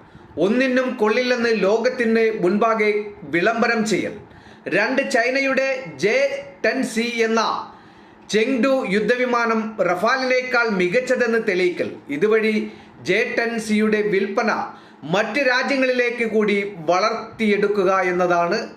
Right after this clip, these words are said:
അവരുടെ ഉദ്ദേശം. ഇന്ത്യ പാക് ഏറ്റുമുട്ടലിൽ റഫാൽ യുദ്ധവിമാനം വെടിവെച്ചിട്ടെന്ന കാര്യം റഫാലിന്റെ നിർമ്മാതാക്കളായ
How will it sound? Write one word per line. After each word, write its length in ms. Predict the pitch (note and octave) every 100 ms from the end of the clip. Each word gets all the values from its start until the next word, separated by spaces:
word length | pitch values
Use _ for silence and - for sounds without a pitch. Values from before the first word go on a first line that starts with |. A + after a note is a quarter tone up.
| - - - -
അവരുടെ 280 | B3+ C#4+ C#4
ഉദ്ദേശം. 480 | C#4+ C4 - A2+ - - - - - -
ഇന്ത്യ 380 | E3 B3 C4+ C4+ C4
പാക് 260 | B3 B3
ഏറ്റുമുട്ടലിൽ 880 | A#3+ A#3 B3+ B3+ B3 A#3 A3+ A3+ F3
റഫാൽ 380 | F#3+ G3 C4 B3+
യുദ്ധവിമാനം 720 | B3 A#3+ A#3 A3+ A3+ A3+ F3
വെടിവെച്ചിട്ടെന്ന 1120 | F3+ F3+ B3 A3+ A#3 A3 A#3 A3 G#3+ G3 - -
കാര്യം 360 | F#3+ G3+ G3 E3
റഫാലിന്റെ 580 | E3 A3+ A3+ A3 A3
നിർമ്മാതാക്കളായ 960 | G#3+ G#3+ G3+ G3+ G3+ G3 G3 F#3 B2+